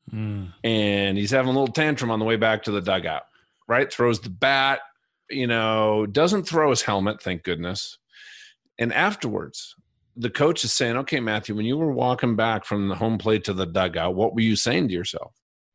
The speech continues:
Speaker 2: And he started saying the stuff that was going on in his head. He said, "Let me ask you a question. If any one of your teammates said that to you, would you even hang out with them or be friends?" He's like, "Oh, no, no way."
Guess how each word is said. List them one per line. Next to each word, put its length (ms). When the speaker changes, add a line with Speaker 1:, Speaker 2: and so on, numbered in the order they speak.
Speaker 2:
And 100
he 80
started 420
saying 360
the 100
stuff 540
that 320
was 180
going 300
on 220
in 80
his 180
head. 280
He 140
said, 180
"Let 100
me 120
ask 200
you 80
a 40
question. 400
If 120
any 220
one 220
of 120
your 120
teammates 520
said 320
that 260
to 80
you, 240
would 240
you 200
even 340
hang 240
out 180
with 120
them 160
or 60
be 120
friends?" 440
He's 180
like, 220
"Oh, 260
no, 420
no 140
way." 240